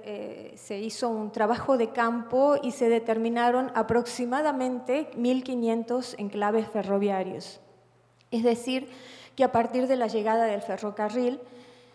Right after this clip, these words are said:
se fundaron mil quinientos, eh, pueblos, entre pueblos y ciudades.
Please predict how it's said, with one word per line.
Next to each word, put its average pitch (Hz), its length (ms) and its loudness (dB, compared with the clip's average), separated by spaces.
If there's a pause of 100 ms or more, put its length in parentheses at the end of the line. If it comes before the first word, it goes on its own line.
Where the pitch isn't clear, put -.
(100)
se 269 160 4
fundaron 262 720 0 (400)
mil 277 340 -2
quinientos, 277 960 -6
eh, 214 240 -2
pueblos, 285 800 -2
entre 240 220 -2
pueblos 233 440 -2
y 214 80 -6
ciudades. 185 840 -6